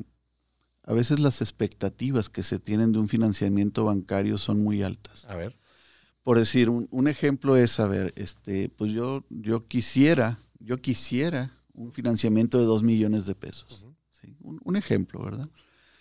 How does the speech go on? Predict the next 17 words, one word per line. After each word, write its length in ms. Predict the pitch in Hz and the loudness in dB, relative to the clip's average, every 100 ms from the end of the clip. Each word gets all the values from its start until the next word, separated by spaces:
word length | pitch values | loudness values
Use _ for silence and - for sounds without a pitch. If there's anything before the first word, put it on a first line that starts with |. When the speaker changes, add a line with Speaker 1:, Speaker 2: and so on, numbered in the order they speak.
| _ _ | _ _
Speaker 1:
Este, 600 | - 113 - - 113 110 | -4 -4 -2 2 4 4
pero 260 | - 127 120 | 4 4 6
sin 180 | 127 | 8
embargo, 500 | 123 123 127 131 156 | 10 10 8 6 2
pues 180 | 156 135 | 2 4
la 80 | 113 | 4
realidad 340 | 104 101 107 | 4 2 2
de 60 | 123 | 4
mi 100 | 139 | 4
negocio, 480 | 131 113 113 110 139 | 4 4 2 0 -4
pues, 240 | - 123 | -6 -6
aguanta 440 | 107 101 101 120 135 | -4 0 0 0 -4
para 480 | - 98 90 85 - | -4 -6 -4 -6 -8
quinientos 580 | - 104 101 95 98 107 | -6 -2 -2 -4 -6 -6
mil 180 | 143 | -6
pesos. 520 | 156 - 120 - - | -8 -16 -16 -18 -20
Speaker 2:
Ujú. 80 | - | -20